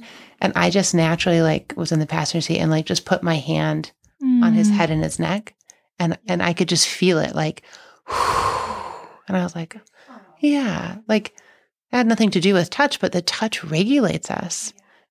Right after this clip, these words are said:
Speaker 1: There's all this research that Theraplay talks about, about how it decreases stress and,
Speaker 2: Mm.
Speaker 1: um, gives us that
Speaker 2: Oxytocin.
Speaker 1: oxytocin.
Speaker 2: Yes.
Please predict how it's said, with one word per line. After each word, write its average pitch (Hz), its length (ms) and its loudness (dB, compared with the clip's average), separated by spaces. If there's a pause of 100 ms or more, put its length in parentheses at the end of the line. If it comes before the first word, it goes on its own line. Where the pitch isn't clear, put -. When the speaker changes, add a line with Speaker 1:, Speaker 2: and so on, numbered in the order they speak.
Speaker 1:
There's 185 160 2
all 190 180 4
this 208 200 2
research 185 340 0
that - 180 -2
Theraplay 196 340 0
talks - 280 -6
about, 156 180 -2
about 151 220 -2
how 151 160 -4
it 156 160 -4
decreases 160 560 -4
stress 196 560 2
and, 156 280 -2 (320)
Speaker 2:
Mm. 196 300 4
Speaker 1:
um, 180 460 -2 (240)
gives 180 180 2
us 170 80 0
that 190 160 2
Speaker 2:
Oxytocin. 175 340 2
Speaker 1:
oxytocin. 175 380 0
Speaker 2:
Yes. 196 720 2